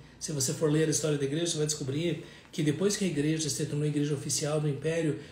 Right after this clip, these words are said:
muitas vezes a conversão era imposta. Você chegava numa, num determinado reinado e dizia ao rei, "Se você não submeter, aqui nós temos a espada." O rei submetia, toda a tribo, ela era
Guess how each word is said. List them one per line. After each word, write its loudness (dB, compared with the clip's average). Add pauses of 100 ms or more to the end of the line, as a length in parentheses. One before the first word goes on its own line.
muitas 2
vezes 0
a -2
conversão 0
era 2
imposta. -2 (240)
Você -6
chegava 2
numa, 0 (240)
num 0
determinado 0
reinado 0
e -4
dizia -2
ao 2
rei, -2
"Se 0
você -2
não 0
submeter, -2 (200)
aqui -6
nós 0
temos 0
a 2
espada." 0 (200)
O -2
rei 0
submetia, 0
toda -2
a -2
tribo, 0 (240)
ela 2
era -2